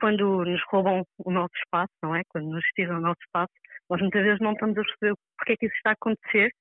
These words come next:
e ficamos um bocadinho, ah, reagimos, não é? Contra essa, essa mudança e, e esse retirar do espaço que estávamos a ocupar. O que acontece é que, hum,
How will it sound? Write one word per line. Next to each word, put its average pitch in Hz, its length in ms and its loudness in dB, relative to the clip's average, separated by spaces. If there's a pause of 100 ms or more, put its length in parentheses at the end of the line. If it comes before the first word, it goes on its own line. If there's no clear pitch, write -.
(840)
e 185 460 4 (100)
ficamos 170 380 0
um 175 80 0
bocadinho, 185 640 2 (340)
ah, 160 280 2
reagimos, 190 480 2
não 156 100 -2
é? 180 80 2
Contra 165 260 -2
essa, 165 540 0 (460)
essa 185 320 0
mudança 214 640 2
e, 170 340 2
e 156 600 -4 (400)
esse 175 280 -4
retirar 190 720 0 (160)
do 180 120 -4
espaço - 360 -4
que - 60 -2
estávamos 180 440 0
a 170 60 0
ocupar. - 340 -6 (840)
O 196 60 -12
que 254 120 2
acontece 233 840 2 (460)
é 196 80 2
que, 208 400 4
hum, 208 400 2